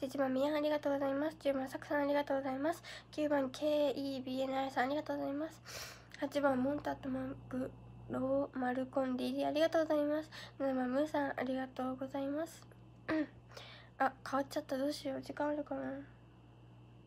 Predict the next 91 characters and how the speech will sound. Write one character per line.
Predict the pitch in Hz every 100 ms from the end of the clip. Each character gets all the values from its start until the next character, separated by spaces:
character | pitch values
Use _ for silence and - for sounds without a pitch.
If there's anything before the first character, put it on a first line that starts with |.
| - - -
う |
ん、 | 285 294 285
や | 285
ば | 302 302
い。 | - - - - - - - - - - - - - - - 269
十 | 285
三 | 294 320
番、 | 262
ド | 269
リ |
ー | 320
ム | 311
パ | 311
ス |
ポ | 320
ー | 311
ト |
さ | 285
ん、 |
あ | 262
り |
が | 294
と | 294
う | 277
ご |
ざ | 277
い |
ま | 311
す。 | 311 -
十 | 285 269
二 | 277
番、 | 269 262
タ | 294
ナ | 339
チ | 403
ュ |
ー |
さ | 370
ん、 |
あ | 311
り |
が | 311
と | 302
う |
ご | 302
ざ |
い | 302
ま | 311
す。 | - - - -
十 |
一 | 285 269
番、 | 254
ジ | 262
ャ |
ン | 277
マ | 302
ス | 302
タ | 285
ー |
さ | 277
ん、 |
あ | 269
り |
が | 294 294
と | 277
う |
ご | 277
ざ |
い | 285
ま | 311
す。 | 330
十 | 294 277
番、 | 269
サ | 311
ク | -
さ | 320
ん、 |
あ | 294
り | 294
が |
と | 285 269
う |
ご | 269
ざ |
い | 277
ま | 339
す。 | - - - - -
九 | 302 294
番、 | 269 254
モ | 269
ン | 311